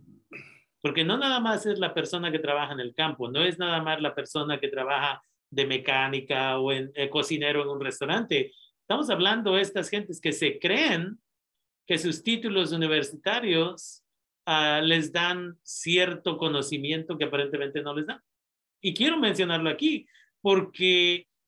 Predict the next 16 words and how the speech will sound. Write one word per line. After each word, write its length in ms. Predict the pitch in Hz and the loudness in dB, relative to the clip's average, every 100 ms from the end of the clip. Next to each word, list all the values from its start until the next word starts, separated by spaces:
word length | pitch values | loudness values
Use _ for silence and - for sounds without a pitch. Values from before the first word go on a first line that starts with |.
| _ _ _ _ - | _ _ _ _ 0
quiero 280 | 196 277 | 2 2
que 80 | 240 | 0
la 140 | 196 156 | 0 0
gente 300 | 202 202 175 | -4 -4 -4
sepa 580 | 233 247 175 143 143 - | -2 -2 0 0 -2 0
que 120 | 165 | 4
la 100 | 165 | 4
ignorancia 560 | 160 165 185 226 220 | 2 2 2 0 -2
existe 540 | 180 - 196 180 - 180 | -4 -4 -8 -8 -4 -2
en 140 | 160 | -2
todos 280 | 175 175 160 | -2 -2 -2
lugares 520 | 160 196 240 143 - _ | -2 -2 -4 -10 -14 _
y 140 | 170 | 0
que 140 | 165 170 | 2 4
la 220 | 156 143 | 4 2
ciencia, 1040 | - - 202 302 330 320 220 156 120 127 | -4 -6 0 0 0 -4 0 0 0 -4